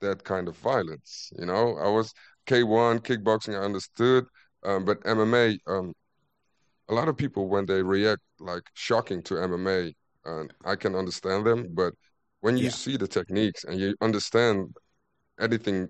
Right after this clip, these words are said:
Speaker 1: everything that's going on, you can appreciate it. And of course you see blood, but, you know, it's, it's, it's, it's a different mi-, and it's not that I like violence. I like sport, you know?
Speaker 2: Mm-hmm.
Speaker 1: So, um,
Speaker 2: But especially
Speaker 1: but the
Speaker 2: that, that fight in particular, like, Brock was so much bigger,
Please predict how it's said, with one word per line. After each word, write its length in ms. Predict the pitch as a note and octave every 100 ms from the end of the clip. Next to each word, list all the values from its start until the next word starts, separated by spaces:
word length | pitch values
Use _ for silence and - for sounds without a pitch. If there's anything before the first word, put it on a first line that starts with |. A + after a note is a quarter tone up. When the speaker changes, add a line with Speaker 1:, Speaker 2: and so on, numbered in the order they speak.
| -
Speaker 1:
everything 360 | A2+ A2+ G2+
that's 160 | F#2+ F#2
going 280 | G2+ G2 F#2+
on, 300 | G2+ F2+ D#2 _ _ _ -
you 120 | G#2+
can 180 | A2 G2+
appreciate 460 | E2+ A#2 - E2+
it. 120 | D#2 D2 _ _ -
And 240 | F2 E2+
of 100 | F#2+
course 220 | - C3+
you 60 | G#2+
see 200 | - G2+
blood, 520 | D#2+ G2 G#2+ F2+ D#2+
but, 220 | F2 E2+ - _ _ _ _
you 100 | -
know, 260 | G#2+ A#2+ B2+ -
it's, 260 | - - -
it's, 220 | G2+ - -
it's, 300 | - - -
it's 260 | - A2+ A2
a 40 |
different 360 | G2 C3 A2+ G#2+
mi-, 100 | A#2
and 100 | A2+
it's 120 | B2+
not 180 | C#3+ -
that 140 | G#2
I 80 | F#2
like 260 | E2 F#2 F2+ -
violence. 520 | F#2 A2 E2 D#2+ - -
I 80 | -
like 260 | G2 G#2 -
sport, 500 | - - B2+ E2+ - _ -
you 60 |
know? 260 | E2 F2+ F2+ _ _ _ A#2+
Speaker 2:
Mm-hmm. 180 | A2+
Speaker 1:
So, 400 | A2 G2 F#2 - _ _ _ _ _ _ _ _ -
um, 380 | F#2+ F#2+ F#2 - _ -
Speaker 2:
But 100 | -
especially 300 | G#3+ G4 G4+
Speaker 1:
but 60 | B3
the 240 | C3+ D3 -
Speaker 2:
that, 120 | G#2+
that 180 | G3+ A#3+
fight 200 | D4+ A#3
in 100 | E3
particular, 520 | C#3+ D3 D3 B2+ G#2+
like, 180 | A2 A#2
Brock 280 | C#3+ C4
was 220 | D4 C#3 -
so 220 | C#3 D3
much 260 | G#3+ D3+
bigger, 420 | A#2+ A2 G#2+ G#2+